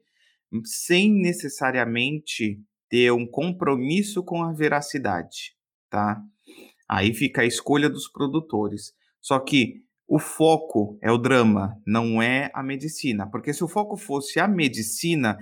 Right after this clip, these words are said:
então não era uma no-, um seriado de entretenimento ou uma novela, era um documentário.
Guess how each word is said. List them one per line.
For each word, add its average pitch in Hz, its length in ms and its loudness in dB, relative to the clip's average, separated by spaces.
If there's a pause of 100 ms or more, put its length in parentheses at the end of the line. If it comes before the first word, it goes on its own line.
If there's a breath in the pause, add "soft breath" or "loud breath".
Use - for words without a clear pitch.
(160 loud breath)
então 151 320 2
não 147 240 -2
era 139 240 2
uma 131 240 0
no-, 127 280 -4
um 127 160 -6
seriado 120 600 2
de 110 120 -4
entretenimento 113 640 -4
ou 110 60 -2
uma 117 60 -2
novela, 110 340 -6
era 98 100 -8
um 104 160 -6
documentário. 127 880 -2